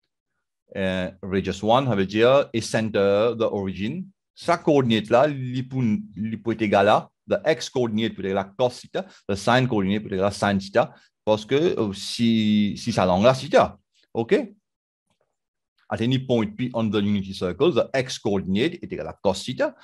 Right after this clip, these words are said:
the y coordinate is equal to sin theta. À cela, on va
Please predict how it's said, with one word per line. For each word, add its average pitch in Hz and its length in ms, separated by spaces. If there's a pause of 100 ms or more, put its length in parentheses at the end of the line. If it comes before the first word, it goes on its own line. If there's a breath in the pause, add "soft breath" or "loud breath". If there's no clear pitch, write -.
(240 soft breath)
the 95 80
y 85 340
coordinate 82 440
is - 80
equal 95 140
to 104 80
sin 135 220
theta. - 360 (240 loud breath)
À - 80
cela, 240 180
on 254 120
va 202 200